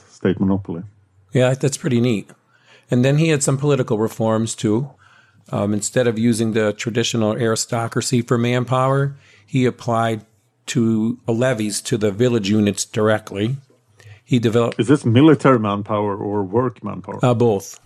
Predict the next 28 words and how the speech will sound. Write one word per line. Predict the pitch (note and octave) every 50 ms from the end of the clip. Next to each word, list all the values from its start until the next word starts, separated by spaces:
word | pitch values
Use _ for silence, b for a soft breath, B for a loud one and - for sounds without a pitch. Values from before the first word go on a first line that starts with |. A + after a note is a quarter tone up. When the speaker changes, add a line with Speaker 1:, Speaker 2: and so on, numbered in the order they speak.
| _ _ - - _ _ _ _ _ _ _ _ _ _ _ _ - - - -
Speaker 1:
Oh. | A2+ A2 F#2+
Speaker 2:
Yep. | C3 A2+ A2 B2 - - _ _ _ _ _ _ _ _ _ _ _ - - _ _ _ b b b b b b b b b b b -
And | - A#2 A2 A2 A2 A#2
even, | C3 C3+ B2+ C3 A#2+ A#2 A2 A2+
you | B2 B2
know, | A#2+ A2+ A2 G#2+
for | G#2 - A#2+ G#2+
the | G#2
gov-, | F#2 B2 A#2+ A#2+ A#2
for | - B2
talented, | G#2 - - C3 B2+ B2 A#2+ A2 - A#2 G#2 G2
for | - A2
governors | F2+ A#2 A2+ A#2 A2+ A2 A2 A2+ A2+ A2+ A2 G#2
and | A2 G2+
things | - A#2+ A#2 A2 G2
like | A2+ A2 G#2 -
that, | - A#2 A2+ A2 G2+
instead | G2+ - - - A#2+ A2
of | A2 G2
just | G2+ A2 G#2 - - - - - -
hereditary | A#2+ B2 A2+ A2+ G#2+ A2+ - A#2+ A2+ G#2+ A2 G#2+ A2
aristocrats, | A2 G#2 A2 A2+ A2 - - G#2 - - G#2+ G#2 G2+ G2 G2 - -
he | A2+ G#2+
looked | G2+ G#2 F#2+ - -
for | - G2+ F#2+ - _ _ _ -
people | B2 A#2 G#2+ G#2 G2 G2 F#2 F#2 - - _ _ _ _ _ _ _ _ _ _ _ _ _ _ _ _ _ _ _ _ _ _ _ _ _ _ _ _ _ _
from | - - A2+ A2 A2
the | G#2+ G#2+ G2 -